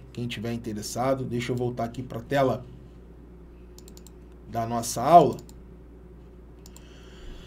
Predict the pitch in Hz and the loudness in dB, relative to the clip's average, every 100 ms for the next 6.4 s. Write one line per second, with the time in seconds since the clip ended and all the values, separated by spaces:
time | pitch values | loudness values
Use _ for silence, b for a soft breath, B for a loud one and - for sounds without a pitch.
0 | B B - - - - - - 269 240 | B B 2 10 12 12 8 10 12 12
1 | - - - - 131 147 151 - 156 151 | 8 2 -8 -6 0 6 6 8 6 6
2 | 156 151 139 139 139 135 135 147 - 131 | 4 10 10 8 4 4 4 2 4 4
3 | 127 147 - - - - - - - - | 6 6 4 -12 -16 -18 -18 -18 -18 -18
4 | - - - - - - 131 139 139 123 | -18 -18 -18 -16 -14 -6 -2 4 6 8
5 | 139 123 131 156 165 170 147 - 156 135 | 6 6 4 6 6 4 -2 0 0 2
6 | 127 135 131 | 4 4 2